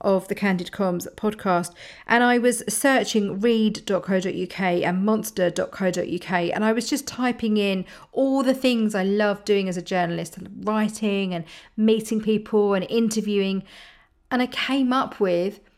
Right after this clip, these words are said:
internal communication on a job advert.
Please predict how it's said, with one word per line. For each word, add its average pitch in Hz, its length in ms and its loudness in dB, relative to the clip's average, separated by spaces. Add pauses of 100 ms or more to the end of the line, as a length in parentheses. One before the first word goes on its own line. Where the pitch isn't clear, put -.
(420)
internal 214 520 0
communication 196 800 -4
on 196 140 -2
a 190 60 -2
job 269 200 -2
advert. - 440 -4